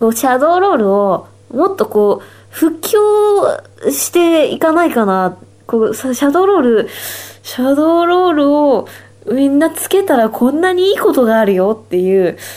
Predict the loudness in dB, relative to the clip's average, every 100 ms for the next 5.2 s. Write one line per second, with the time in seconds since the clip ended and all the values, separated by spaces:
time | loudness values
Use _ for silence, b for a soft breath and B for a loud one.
0 | B B -4 -2 0 0 0 0 0 -2
1 | -2 0 -2 0 -2 0 -2 -6 -12 -6
2 | 0 0 2 2 0 0 0 -4 -6 -6
3 | -6 -8 b b b b -6 -4 -4 -6
4 | -6 -8 -6 -4 0 2 2 0 0 -2
5 | -2